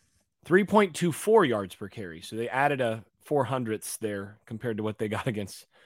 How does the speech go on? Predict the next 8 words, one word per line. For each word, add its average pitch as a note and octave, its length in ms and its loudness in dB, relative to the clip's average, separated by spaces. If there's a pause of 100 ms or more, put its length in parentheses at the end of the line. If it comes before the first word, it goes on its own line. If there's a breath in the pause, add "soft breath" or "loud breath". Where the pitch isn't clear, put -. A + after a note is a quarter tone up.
(300 soft breath)
against A2 280 -2
Boston G#2+ 320 -2
College. A2+ 440 0
And C3 140 -2
then C3+ 120 2
against C#3 260 -2
West D3 260 2
Virginia, B2+ 540 -2